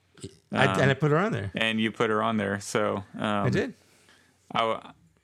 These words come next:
Speaker 2: I, what, what spot was that one at?
Speaker 1: It's like s-,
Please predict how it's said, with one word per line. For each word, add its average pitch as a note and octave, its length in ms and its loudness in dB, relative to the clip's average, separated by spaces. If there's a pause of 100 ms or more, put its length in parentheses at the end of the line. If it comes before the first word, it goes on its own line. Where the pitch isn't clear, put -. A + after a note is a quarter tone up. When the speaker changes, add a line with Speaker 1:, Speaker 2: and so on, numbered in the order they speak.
Speaker 2:
I, C3 140 2
what, E3 340 -2
what F#3 220 -2
spot - 420 -2
was - 180 -6
that - 200 -2
one - 160 -4
at? - 180 -6 (1300)
Speaker 1:
It's - 100 -18
like - 100 -2
s-, - 220 -8